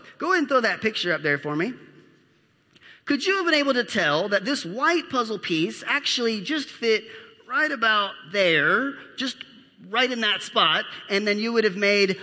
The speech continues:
a scene from Little House on the Prairie or something? Would, would, would you have been able to tell that this was a one, this is piece number one of nine hundred ninety-nine pieces from Little House on the Prairie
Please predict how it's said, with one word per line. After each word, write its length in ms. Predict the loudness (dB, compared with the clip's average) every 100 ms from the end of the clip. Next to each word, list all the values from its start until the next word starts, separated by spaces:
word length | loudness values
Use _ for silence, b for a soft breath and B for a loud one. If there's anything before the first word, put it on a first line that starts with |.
| B
a 80 | -4
scene 380 | 0 2 2
from 240 | 0 0 2
Little 160 | 0
House 300 | 0 -2 -2
on 60 | -6
the 60 | -2
Prairie 360 | 2 4 4
or 60 | 0
something? 400 | -2 -4 -6 -4
Would, 160 | -4 -2
would, 160 | -4
would 180 | -2 -2
you 80 | -4
have 80 | 0
been 100 | 0
able 220 | 2 0
to 80 | -2
tell 460 | 0 2 2 -2 -8 B B B B
that 100 | -2
this 160 | -2 -2
was 140 | 0
a 140 | 2 0 -6 -16 -16 -8
one, 400 | -2 0 0 -2
this 200 | -2 -2
is 120 | -4
piece 280 | -2 -2 0
number 240 | 0 0
one 420 | 0 2 2 2 2
of 180 | -2
nine 280 | 2 2 2
hundred 280 | 2 0 0
ninety-nine 680 | 0 0 -2 0 0 0 -2
pieces 560 | -4 -4 -2 -2 -2 -12 B
from 160 | -4 -2
Little 200 | -2 0
House 280 | 0 -2 -4
on 80 | -6
the 80 |
Prairie 460 | -2 2 2 2